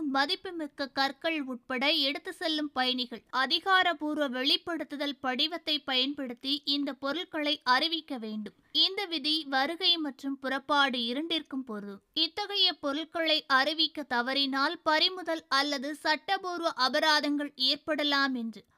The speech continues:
ஐ சி ஏ எச்சரிக்கைகளை விடுத்துள்ளது. தனிப்பட்ட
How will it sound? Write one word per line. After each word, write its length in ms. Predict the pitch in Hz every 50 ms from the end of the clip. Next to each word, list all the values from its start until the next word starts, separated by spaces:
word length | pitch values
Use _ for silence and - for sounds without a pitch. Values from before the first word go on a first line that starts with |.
| _ _ _ _ _ -
ஐ 160 | 277 302 339 370
சி 180 | 339 - - 359 330
ஏ 140 | 311 311 311 - -
எச்சரிக்கைகளை 760 | 277 269 262 - 370 370 370 - 349 330 285 311 294 294 294 285
விடுத்துள்ளது. 680 | 262 254 240 240 233 - 226 220 226 240 262 233 - _ _ _ _ _ _ _ _ -
தனிப்பட்ட 500 | 339 349 370 403 392 - 370 349 -